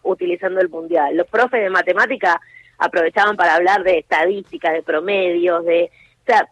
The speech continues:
tenés mil cosas para hacer, eh, ni hablar de geografía, o sea, lo podés utilizar. Ahora, volviendo a la cárcel,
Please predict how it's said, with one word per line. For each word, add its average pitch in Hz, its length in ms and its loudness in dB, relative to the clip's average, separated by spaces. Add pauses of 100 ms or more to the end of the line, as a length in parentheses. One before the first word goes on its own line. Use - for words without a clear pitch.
(440)
tenés 277 240 -2
mil 285 200 0
cosas 185 300 -2
para 147 200 -6
hacer, - 440 -2
eh, 143 420 -6
ni 170 140 -2
hablar 180 280 2
de 180 80 -4
geografía, 196 720 -2
o 190 40 -6
sea, 214 120 2
lo 214 80 0
podés 233 240 0
utilizar. 170 500 -8
Ahora, 170 220 4
volviendo 254 360 2
a 359 40 0
la 233 120 2
cárcel, 190 560 -4